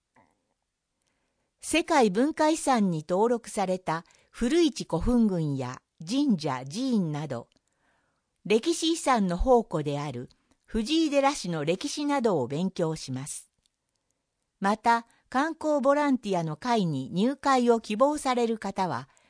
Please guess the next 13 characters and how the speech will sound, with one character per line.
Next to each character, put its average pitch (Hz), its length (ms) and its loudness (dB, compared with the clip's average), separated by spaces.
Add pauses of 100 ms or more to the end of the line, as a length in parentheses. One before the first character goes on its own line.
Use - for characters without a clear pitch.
(120)
受 160 160 -6
講 277 280 2
が 254 120 0
必 - 300 -8
要 139 220 -4
で 117 140 -10
す。 - 240 -14 (1700)
日 226 420 -2
時、 127 300 -14 (960)
五 262 180 0
月 285 340 -4
七 160 300 -4
日、 165 300 -10